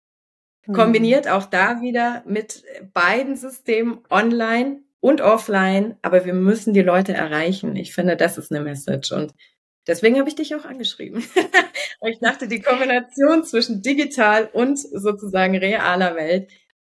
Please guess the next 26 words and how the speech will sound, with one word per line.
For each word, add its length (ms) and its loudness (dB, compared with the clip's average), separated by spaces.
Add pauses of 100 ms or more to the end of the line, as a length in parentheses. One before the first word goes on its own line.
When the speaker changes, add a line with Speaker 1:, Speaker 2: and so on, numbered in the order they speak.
(100)
Speaker 2:
die 100 2
Speaker 1:
Ja. 80 2
Speaker 2:
braucht's, 680 0
um 80 -6
solche 260 0
Systeme 420 -2
rauszubringen. 760 -8 (1120)
Speaker 1:
Ja, 440 0 (200)
äh, 80 -6 (360)
ja, 160 -2
vielen 220 2
Dank 220 2
für 100 -4
deinen 440 0
Einblick. 680 -2 (360)
Mm, 520 4 (960)
mein, 260 -2
mir 120 2
ging 180 0
natürlich 420 0
wieder 160 -4
durch 160 -2
den 160 -8
Kopf, 300 -12
na 140 -2
ja, 640 -2